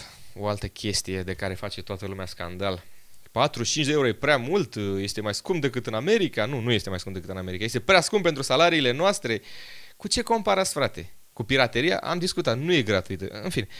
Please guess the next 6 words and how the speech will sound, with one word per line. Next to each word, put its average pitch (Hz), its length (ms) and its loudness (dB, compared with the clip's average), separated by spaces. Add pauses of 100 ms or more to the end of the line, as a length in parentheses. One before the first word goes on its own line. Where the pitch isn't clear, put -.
(640)
um, 117 240 -6 (720)
hai 208 120 2
să 226 140 0
comparăm 185 500 6
cinstit 151 580 2
cu 196 680 -2